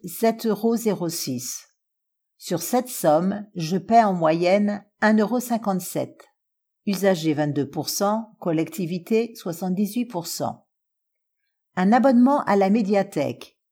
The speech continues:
coûte cent soixante-treize euros soixante-seize. Sur cette somme,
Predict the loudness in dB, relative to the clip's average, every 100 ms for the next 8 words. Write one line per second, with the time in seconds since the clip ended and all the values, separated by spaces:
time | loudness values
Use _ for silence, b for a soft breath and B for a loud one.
0 | -8 0 0 0 -8 -8 -4 -2 -4 -2
1 | 0 0 -2 -2 -2 -2 -2 -2 -4 -4
2 | -4 -4 -2 -2 -4 -6 -10 -12 _ _
3 | _ _ _ _ -12 -8 -4 -2 -4 -2
4 | 2 2 0 -4